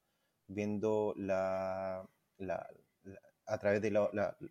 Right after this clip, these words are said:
el financiamiento, las líneas de tecnología, que, que, que hay un monto, montos importantes para seguir desarrollando tecnología y mejorar lo que tenemos. Eh, pero eso al corto plazo, ah, y, y,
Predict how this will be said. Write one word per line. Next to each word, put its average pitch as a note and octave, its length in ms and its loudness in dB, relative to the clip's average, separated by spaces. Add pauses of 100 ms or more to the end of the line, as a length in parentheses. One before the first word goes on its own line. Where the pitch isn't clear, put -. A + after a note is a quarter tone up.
(140)
el G2+ 160 -6
financiamiento, G#2+ 840 -2
las A2 160 4
líneas A2 400 0
de G#2 140 2
tecnología, G#2 680 0
que, G#2+ 340 -6 (100)
que, - 220 -12
que - 100 -4
hay G#2+ 140 2
un A2 120 0
monto, A2+ 440 2
montos A2+ 340 -2
importantes A2+ 480 -2
para A2 220 4
seguir A2 240 -2
desarrollando A2+ 500 2
tecnología A2+ 580 0 (300)
y A2+ 80 -4
mejorar A2+ 380 8
lo B2+ 100 8
que A#2 100 2
tenemos. A#2+ 440 2 (680)
Eh, F#2+ 540 -2
pero A#2 120 4
eso B2 120 2
al C#3 140 6
corto C#3+ 240 0
plazo, A2 320 8
ah, G#2 80 6
y, A2 260 0
y, A2 120 0